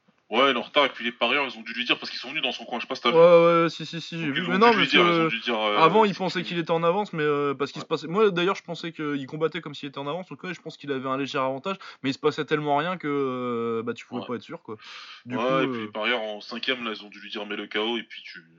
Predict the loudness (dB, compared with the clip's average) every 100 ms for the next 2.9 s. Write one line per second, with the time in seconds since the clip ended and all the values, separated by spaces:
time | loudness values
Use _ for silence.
0 | _ -20 _ -20 -20 -20 -20 -20 -16 -14
1 | -14 -14 -14 -12 -12 -8 -10 -10 -12 -12
2 | -10 -4 -2 0 -2 -4 -12 -18 -20